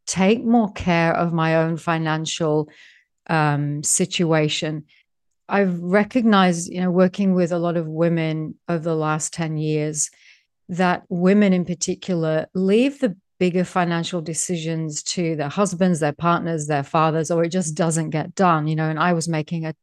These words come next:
truckload of money as a lawyer, but I was spending it on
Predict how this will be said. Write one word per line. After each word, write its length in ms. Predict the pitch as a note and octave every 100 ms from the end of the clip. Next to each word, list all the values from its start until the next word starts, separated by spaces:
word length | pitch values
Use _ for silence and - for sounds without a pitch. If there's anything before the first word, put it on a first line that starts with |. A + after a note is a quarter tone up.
| _ -
truckload 680 | - G3 F3+ - - E3+ E3
of 80 | D#3+
money 280 | E3 D#3
as 120 | D#3 D#3+
a 60 |
lawyer, 500 | D#3+ G#3 A3+ E3 D#3+ - - - - -
but 120 | F#3
I 120 | F#3+ F#3
was 220 | E3 -
spending 480 | - E3+ F3 E3 D#3+
it 140 | D3+
on 220 | D#3+ D#3+